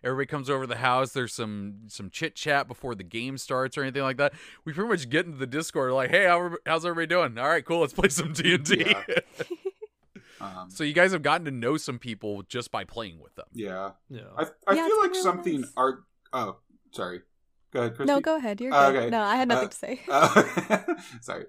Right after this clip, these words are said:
Speaker 2: Uh, I was just gonna say that I feel like something our group does really well is kinda tacking on to partly, partly what Christy was saying is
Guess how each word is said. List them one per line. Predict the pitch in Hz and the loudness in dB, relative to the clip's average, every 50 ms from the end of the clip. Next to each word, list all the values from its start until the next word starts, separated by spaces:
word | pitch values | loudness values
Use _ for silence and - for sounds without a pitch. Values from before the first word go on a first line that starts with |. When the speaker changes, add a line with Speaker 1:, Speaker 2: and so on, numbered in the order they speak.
| - - | -8 -4
Speaker 2:
Uh, | - 147 151 151 | -2 0 2 4
I | 160 170 170 | 6 8 8
was | 175 170 - | 8 6 4
just | 190 - - | 0 0 0
gonna | 175 151 147 | 0 2 0
say | 143 - 180 165 156 147 | 0 2 2 4 4 4
that | 143 147 147 143 | 6 4 4 4
I | 143 147 | 2 -2
feel | 147 - 226 | -4 -2 2
like | 226 220 214 | 2 2 2
something | - 214 208 185 180 135 | 2 2 2 0 0 -2
our | 110 120 127 | 0 0 0
group | 117 127 131 127 123 - | 0 0 0 -2 -2 -4
does | 120 110 113 113 113 | -6 -6 -6 -6 -6
really | 113 117 113 113 110 | -4 -4 -4 -4 -4
well | 104 98 101 101 101 104 107 104 | -6 -6 -4 -4 -4 -2 -2 -4
is | 101 - | -4 -6
kinda | - - 139 123 113 107 104 | -6 -4 -2 -2 -2 -2 -6
tacking | 101 - 147 139 131 - 123 110 | -6 -2 -2 -2 -2 -2 -4 -6
on | 104 101 | -6 -6
to | - | -4
partly, | - 123 107 104 101 104 104 101 - _ _ _ _ _ _ _ _ _ _ _ - | -4 -2 -2 -2 -4 -8 -10 -12 -16 _ _ _ _ _ _ _ _ _ _ _ -2
partly | 143 123 - 110 | -2 -2 -2 -4
what | - - | -10 -10
Christy | - - 101 98 - 107 | -10 -10 -10 -10 -10 -10
was | 95 92 - | -10 -10 -8
saying | - 104 104 101 101 95 | -8 -6 -6 -6 -6 -8
is | 95 95 95 - - - | -8 -10 -10 -10 -12 -12